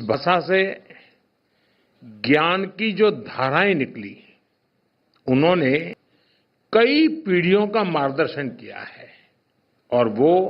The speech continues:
आज ती भाषेला हा दर्जा संपूर्ण देशाने छत्रपती शिवाजी महाराज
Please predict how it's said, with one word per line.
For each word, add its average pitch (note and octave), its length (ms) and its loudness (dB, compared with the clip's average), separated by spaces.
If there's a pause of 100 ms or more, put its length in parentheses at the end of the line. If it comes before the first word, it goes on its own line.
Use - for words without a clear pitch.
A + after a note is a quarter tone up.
(840)
आज B2 380 2
ती B3 320 -4
भाषेला F#3+ 600 0
हा E3+ 280 -2
दर्जा C#3+ 560 0 (1500)
संपूर्ण F3 560 2
देशाने E3+ 760 0 (800)
छत्रपती F3+ 600 0
शिवाजी D#3+ 400 2
महाराज D3+ 600 2